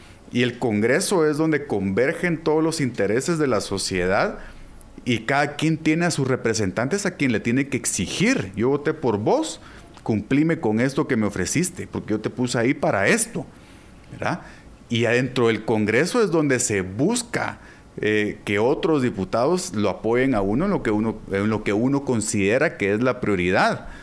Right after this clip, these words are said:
Pero nunca vamos a estar de acuerdo en cuál es la prioridad número uno de Guatemala.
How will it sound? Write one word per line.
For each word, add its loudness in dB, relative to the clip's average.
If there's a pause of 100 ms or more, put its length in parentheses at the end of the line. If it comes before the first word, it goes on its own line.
(500)
Pero 2
nunca 2
vamos 2
a 2
estar 0
de 2
acuerdo 0
en 0
cuál 2
es 0
la 0
prioridad 4
número 4
uno 4
de 4
Guatemala. 0